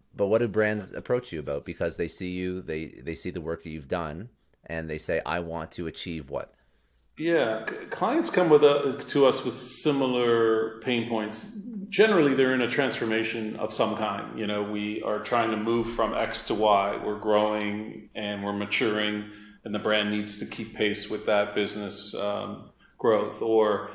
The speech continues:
Speaker 2: sometimes two brands are coming together and they need to form a, a new entity. Or a business idea needs a brand from scratch, name, identity, you know,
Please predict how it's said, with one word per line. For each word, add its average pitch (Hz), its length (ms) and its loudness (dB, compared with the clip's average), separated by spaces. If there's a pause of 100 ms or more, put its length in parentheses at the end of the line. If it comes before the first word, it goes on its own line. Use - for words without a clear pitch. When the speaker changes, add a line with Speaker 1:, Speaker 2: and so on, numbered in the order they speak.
(120)
Speaker 2:
sometimes 117 460 0
two - 140 0
brands 120 280 6
are 117 60 4
coming 107 280 0
together 107 520 4
and 104 180 -2
they 101 100 -2
need 104 180 0
to - 60 -10
form 104 360 0
a, 101 280 -6 (320)
a 110 60 0
new 104 460 0
entity. 104 580 -4
Or 110 560 4 (240)
a 123 80 2
business 131 400 4
idea 120 400 4
needs 120 340 0
a 110 60 0
brand 104 500 -4
from 110 240 0
scratch, - 580 -4
name, 101 680 -2
identity, 101 880 -2
you 107 120 -6
know, 98 320 -8